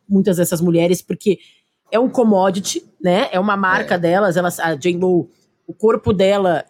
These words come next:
Speaker 1: é, é um produto dela também, né?
Speaker 2: É
Speaker 1: Ela
Speaker 2: um
Speaker 1: tem que
Speaker 2: produto dela, é.
Speaker 1: é o, é o business dela.
Speaker 2: Mas ó que interessante o recorte de gênero quando se fala de beleza, né?
Speaker 1: É,
Speaker 2: Como as
Speaker 1: mas eu
Speaker 2: mulheres
Speaker 1: acho
Speaker 2: são
Speaker 1: que
Speaker 2: objetificadas.
Speaker 1: Super, com certeza. Mas eu acho que também tem uma coisa interessante com o passar do tempo, que é o se conhecer também, né, Ti? É.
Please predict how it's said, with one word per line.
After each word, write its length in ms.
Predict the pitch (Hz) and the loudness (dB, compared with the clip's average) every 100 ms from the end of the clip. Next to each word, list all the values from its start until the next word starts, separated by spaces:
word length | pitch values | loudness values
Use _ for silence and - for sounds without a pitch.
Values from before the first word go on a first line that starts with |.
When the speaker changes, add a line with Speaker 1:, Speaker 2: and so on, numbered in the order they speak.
| - | -2
Speaker 1:
é, 640 | 175 190 208 156 - 170 | 0 2 0 -2 -6 -4
é 60 | 190 | -2
um 100 | 202 | -2
produto 540 | 214 202 165 233 - | 0 0 0 -2 -2
dela 380 | 170 165 180 226 | 0 2 2 0
também, 420 | 196 170 170 240 | -2 -2 -2 -2
né? 200 | 180 180 | -4 -2
Speaker 2:
É 20 | |
Speaker 1:
Ela 120 | 214 | -2
Speaker 2:
um 40 | 170 | -2
Speaker 1:
tem 100 | - | -2
que 60 | 131 | -2
Speaker 2:
produto 380 | 120 120 120 | -2 -6 -6
dela, 500 | - 123 98 90 110 | -2 0 0 -2 -4
é. 80 | 104 | -2
Speaker 1:
é 60 | 180 | -2
o, 80 | 175 | -2
é 120 | 202 | -2
o 40 | 196 | 0
business 560 | 175 254 311 220 190 | 2 2 2 0 0
dela. 400 | 156 165 185 254 - - | 0 0 0 -2 -4 -4
Speaker 2:
Mas 220 | 131 135 | -2 2
ó 100 | 170 | 0
que 140 | 170 | 2
interessante 600 | 165 143 131 131 151 139 - | 0 2 2 2 0 -2 -2
o 20 | |
recorte 400 | 123 117 117 101 | -2 0 -2 -4
de 100 | 104 | -6
gênero 480 | - 143 123 110 101 | -2 0 0 -4 -6
quando 160 | 110 | -8
se 100 | 101 | -6
fala 200 | - 107 | -4 -4
de 80 | 95 | -4
beleza, 540 | 92 101 135 123 98 104 | -6 -2 0 0 -2 -4
né? 260 | 117 127 135 | -2 -2 -2
Speaker 1:
É, 340 | 208 220 233 | -2 0 2
Speaker 2:
Como 120 | - 139 | 2 2
as 60 | |
Speaker 1:
mas 80 | - | 2
eu 40 | 147 | 4
Speaker 2:
mulheres 240 | 139 139 | 4 4
Speaker 1:
acho 100 | 135 | 2
Speaker 2:
são 100 | 135 | 0
Speaker 1:
que 60 | 127 | 0
Speaker 2:
objetificadas. 1200 | 117 127 123 - 135 135 104 80 85 90 - - | -2 -4 -6 -8 -8 -4 -4 -4 -8 -14 -18 -2
Speaker 1:
Super, 600 | 208 208 185 - 135 113 | 0 2 0 -4 -10 -10
com 160 | - 196 | -8 -6
certeza. 400 | 208 262 202 165 | -4 0 0 0
Mas 280 | 202 233 269 | -4 -2 0
eu 120 | 247 | 0
acho 220 | 240 254 | 0 -4
que 80 | 285 | -6
também 440 | 233 247 226 320 | -4 -4 -6 -8
tem 200 | 320 262 247 | -4 -4 -2
uma 160 | 214 | -4
coisa 220 | 196 196 | -2 -2
interessante 600 | 196 185 165 151 170 151 - | -2 -4 -6 -4 -6 -6 -6
com 180 | 196 | -2
o 60 | 185 | -2
passar 360 | - 156 165 139 | -2 -4 -4 -6
do 120 | 123 | -8
tempo, 420 | - 180 180 - | -4 -2 -2 -6
que 200 | 147 320 | -6 -2
é 80 | 285 | 0
o 60 | |
se 140 | 294 330 | 0 -2
conhecer 560 | 339 359 392 - 262 | 0 0 0 0 0
também, 420 | 277 220 190 151 139 | 0 0 0 0 -2
né, 220 | 147 175 | -4 -4
Ti? 500 | 147 - 143 127 120 - | -4 -10 -12 -12 -12 -6
É. 360 | 165 196 359 | -2 0 -2